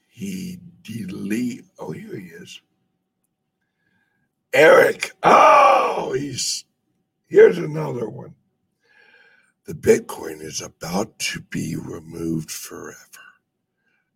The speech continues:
Don't waste your money." Oh, Eric, your wealth of knowledge is just incredible,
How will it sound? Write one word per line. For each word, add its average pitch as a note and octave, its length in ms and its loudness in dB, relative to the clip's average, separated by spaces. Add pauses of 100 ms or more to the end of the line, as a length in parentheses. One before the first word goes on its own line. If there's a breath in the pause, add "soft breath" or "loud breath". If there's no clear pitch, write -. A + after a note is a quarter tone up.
(180)
Don't - 300 -14 (100)
waste - 580 -12
your - 100 -14
money." - 840 -18 (1500)
Oh, G#2+ 580 4
Eric, G#2 720 2 (580)
your A#2+ 380 2
wealth A2+ 640 2
of G2 120 -16
knowledge G2 840 -4
is D#2+ 220 -10
just G2 460 -6 (420)
incredible, G2+ 1300 -12